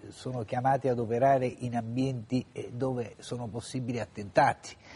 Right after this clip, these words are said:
anche se la guerra lì è finita, però ci sono delle continue insurrezioni.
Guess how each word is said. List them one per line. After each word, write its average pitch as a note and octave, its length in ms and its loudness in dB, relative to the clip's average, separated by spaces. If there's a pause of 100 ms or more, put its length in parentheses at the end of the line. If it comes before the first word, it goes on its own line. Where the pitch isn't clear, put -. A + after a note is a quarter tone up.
(180)
anche C3 340 2
se B2+ 140 -2
la A#2+ 140 4
guerra C3 240 4
lì A#2+ 180 2
è A2 40 2
finita, A#2+ 580 -4
però A#2 180 -2
ci A2+ 160 -4
sono A#2 240 -6
delle A2 220 -2
continue A2+ 420 -2
insurrezioni. A2 680 0